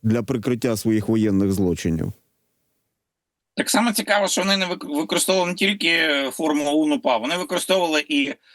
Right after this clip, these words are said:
Speaker 2: польську форму, е, заходячи в українські села там, під, під, під виглядом, е, армії, е, краєвої. Вони активно використовували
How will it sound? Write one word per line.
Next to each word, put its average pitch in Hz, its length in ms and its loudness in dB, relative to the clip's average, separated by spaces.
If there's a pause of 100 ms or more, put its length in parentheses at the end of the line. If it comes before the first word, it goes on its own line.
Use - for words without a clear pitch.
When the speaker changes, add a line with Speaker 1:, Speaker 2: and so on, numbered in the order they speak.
(140)
Speaker 2:
польську 175 360 -2
форму, 139 500 0 (520)
е, 131 380 2
заходячи 143 500 -2
в 139 40 0
українські 139 400 -2
села 127 380 0
там, 117 320 -4
під, - 220 -8
під, 110 220 -4
під 117 160 -2
виглядом, 131 500 0
е, 120 400 2
армії, 123 580 0
е, 110 260 -2
краєвої. 117 600 -2 (480)
Вони 170 540 2
активно 170 480 -2
використовували 147 800 0